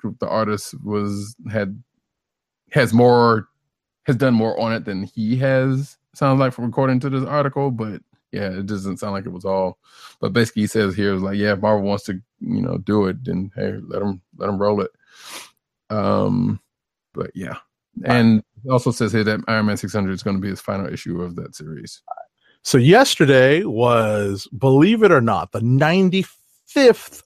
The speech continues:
Speaker 2: birthday for one Stan Lee Lieber, A K A Stan the Man Lee. And everybody decided to show him love yesterday.
Speaker 1: Mm-hmm. Sound like some of it's still going. Yeah, but yeah, it's just like people took to Twitter and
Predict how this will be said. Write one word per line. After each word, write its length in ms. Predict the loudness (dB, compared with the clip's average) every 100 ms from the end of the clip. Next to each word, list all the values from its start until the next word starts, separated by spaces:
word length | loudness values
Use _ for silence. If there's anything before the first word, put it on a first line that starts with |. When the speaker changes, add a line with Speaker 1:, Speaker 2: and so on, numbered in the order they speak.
| _
Speaker 2:
birthday 880 | -18 -2 0 0 -2 _ -8 -8 -10
for 240 | -10 -8 -8
one 560 | -2 0 2 2 0
Stan 440 | -6 -4 -2 0 2
Lee 180 | 2
Lieber, 580 | 2 0 0 0 0 0 0
A 220 | 0 -2
K 360 | -2 -4 -4 -4
A 320 | 0 2 2 -4 _ _
Stan 640 | -12 -2 0 2 4 4
the 60 | 4
Man 440 | 2 2 2 0
Lee. 480 | 2 2 2 -2 -10 _ _ _ _ -6
And 560 | -4 -2 -4 -6 -10 -12 _ _ _ _ 4
everybody 680 | 6 6 4 2 0 -2
decided 460 | -6 -6 -4 -4 -6
to 60 | -8
show 240 | -4 -2
him 100 | -2
love 240 | -2 -2
yesterday. 360 | -6 -10 -14 -20 -20 _ _ _ _ _
Speaker 1:
Mm-hmm. 320 | -2 0 0 -2 -6 _ _ _ _
Sound 240 | -4 0
like 100 | 2
some 140 | 2 0
of 100 | -2
it's 80 |
still 180 | -2 -2
going. 420 | 0 0 0 -2 -6 -8
Yeah, 240 | -2 -2 -2 -6
but 160 | -6
yeah, 240 | -2 0 0
it's 100 | -2
just 120 | 0
like 180 | 0 0
people 260 | -2 -2
took 200 | -2 -4
to 80 | -6
Twitter 400 | -4 -2 2 4
and 260 | 4 4